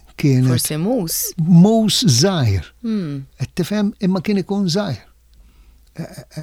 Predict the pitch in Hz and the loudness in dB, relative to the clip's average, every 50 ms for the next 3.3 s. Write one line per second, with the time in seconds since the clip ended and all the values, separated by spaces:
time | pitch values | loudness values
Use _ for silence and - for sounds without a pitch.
0 | - - - 143 - - - - 233 220 - - - - 170 208 214 - - - | -16 -16 -18 -16 -16 -16 -16 -18 -18 -20 -20 -10 -4 0 2 2 2 0 -2 -4
1 | 175 160 143 135 135 139 151 - - 214 202 170 - 208 - - - - - - | -6 -6 -4 -6 -8 -8 -8 -4 -2 -2 -2 0 -2 -4 -6 -6 -18 -20 -12 -6
2 | - 147 135 208 208 196 185 175 170 165 - - - 156 - 165 160 160 160 156 | -4 -2 0 2 2 2 0 0 -2 -2 -4 -4 -6 -6 -4 -2 -2 -2 -2 -2
3 | 156 156 160 156 160 - | -2 -2 -2 -4 -4 -6